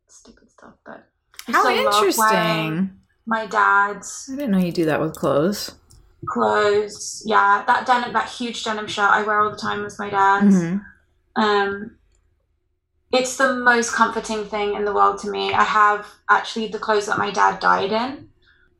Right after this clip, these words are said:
Speaker 1: Yeah, I wear the jeans that he died in a lot, and, um,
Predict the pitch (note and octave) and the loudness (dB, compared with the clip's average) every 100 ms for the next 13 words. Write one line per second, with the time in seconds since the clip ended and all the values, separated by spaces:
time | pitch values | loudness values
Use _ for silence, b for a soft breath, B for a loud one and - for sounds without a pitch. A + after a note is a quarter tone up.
0 | - A3 G#3+ - A#3 A3+ A3 G#3+ G#3+ G#3 | -4 2 2 2 2 4 2 -2 -6 -6
1 | G#3+ G3 G#3 G3 G3 G3+ G3+ G#3 _ _ | -8 -4 0 0 0 -2 -6 -10 _ _
2 | _ - G#2 G#3 G2+ G2 G2 - - G#2+ | _ -8 -6 -2 2 4 2 -4 -10 -6
3 | G#2 G2+ G3+ G3+ G3 - _ G#3+ G#3 G3+ | -4 -4 -6 -10 -14 -18 _ -2 -2 -4
4 | G3+ G3+ - | -10 -14 -16